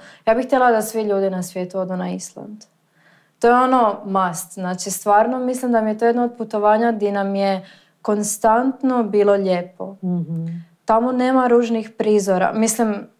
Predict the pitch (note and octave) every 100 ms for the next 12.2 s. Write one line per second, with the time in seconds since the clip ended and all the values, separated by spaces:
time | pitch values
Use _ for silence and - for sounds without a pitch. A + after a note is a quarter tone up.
0 | _ _ _ _ _ G#3+ G3+ G3+ F#3 F3
1 | F#3+ G3+ G#3+ A#3+ C#4 C4 B3 A#3+ G#3 F#3
2 | F3+ F#3+ F#3 F#3 F#3 G3 G#3 G3+ G#3 A#3+
3 | B3 A3+ G#3 G#3 G3 A3 A#3 A3 G#3+ A3+
4 | A#3+ A#3+ A#3 A3+ A3 - _ _ _ _
5 | - A#3 A#3+ A#3 A#3 A3+ G#3+ G3+ F#3+ F3
6 | E3+ F3 E3+ A3 G#3+ F#3 E3+ E3+ F3 E3+
7 | - F#3+ G3+ C4 D#4 D4+ - G#3+ G#3 G3+
8 | G3 G3 G3+ A#3+ C4 - - A3 A3 G3+
9 | G3 F3 F3 F3+ F3+ F3+ C#4 C#4 - _
10 | _ - - A3+ A#3 A3+ G#3+ G#3 G#3+ A#3
11 | A3+ G#3+ G#3 A3 G#3+ - G3 G#3+ B3+ B3+
12 | C4 A3+